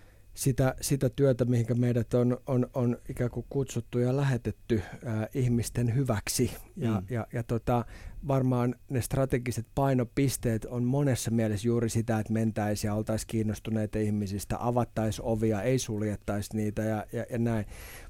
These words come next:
Speaker 1: Mut se, että, ää, ki-, kirkko on myös tietenkin kaksituhatta vuotta vanha möhkäle,
Speaker 2: Mm.
Speaker 1: ja silloin joskus ehkä tekee mieli sanoa, en mä halua selitellä, mutta että joskus tekee mieli sanoa myös, että kyllä me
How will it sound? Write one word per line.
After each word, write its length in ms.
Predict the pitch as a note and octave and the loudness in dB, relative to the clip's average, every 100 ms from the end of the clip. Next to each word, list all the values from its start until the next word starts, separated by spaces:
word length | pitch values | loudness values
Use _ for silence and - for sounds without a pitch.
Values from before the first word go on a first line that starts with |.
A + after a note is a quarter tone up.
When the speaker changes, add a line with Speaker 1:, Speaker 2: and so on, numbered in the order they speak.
| - | -10
Speaker 1:
Mut 140 | - | -4
se, 160 | E4 D4 | 0 0
että, 180 | - | 2
ää, 60 | - - - - - - F4+ - - - - - - | -2 -2 -20 -20 -20 -18 -16 -16 -14 -14 -14 -16 -14
ki-, 80 | - - | -14 -6
kirkko 380 | - F#3 - C#3+ | 2 2 4 0
on 60 | C#3 | 2
myös 180 | E3 - | 0 -2
tietenkin 340 | F3+ D#3+ E3 | -6 -4 -4
kaksituhatta 680 | - G3 - C#3 A#2+ - A#2+ | 0 -2 -2 -2 -2 -2 -2
vuotta 360 | B2+ B2 - B2 | -2 -2 -2 -2
vanha 260 | C3 A#2 | 0 0
möhkäle, 680 | C3+ D#3 B2 - G#2+ F#2 F#2 - - | 0 0 -2 -4 -4 -4 -6 -12 -4
Speaker 2:
Mm. 120 | G#2+ | -2
Speaker 1:
ja 80 | F#2+ | 0
silloin 400 | C#3 C#3+ C3+ B2 - - - - - - - B2+ | 2 2 2 0 -4 -20 -20 -20 -20 -18 -18 -4
joskus 440 | E3 G3+ - C#3+ | 2 2 2 -2
ehkä 200 | B2+ C3+ | -2 -2
tekee 320 | C#3+ C3+ C3+ | -2 0 0
mieli 260 | C3+ C3+ C3 | 0 2 0
sanoa, 260 | D3 C#3+ B2 | 0 0 0
en 120 | C#3 | 0
mä 80 | D#3 | 0
halua 180 | F#3+ | 0
selitellä, 680 | - - C#3+ C3+ C3 B2+ B2 - | 0 0 2 2 2 0 0 -2
mutta 280 | B2+ B2 | -4 -2
että 180 | B2 C#3 | -2 0
joskus 420 | D3 F#3 - B2+ | 2 2 0 -6
tekee 280 | - A#2 B2 | -4 -4 -2
mieli 200 | B2+ B2 | 0 0
sanoa 260 | B2+ C3+ C3 | 0 0 0
myös, 180 | B2+ A2+ | 0 -2
että 100 | - | -2
kyllä 200 | D#3 | 0
me 80 | D#3+ | 0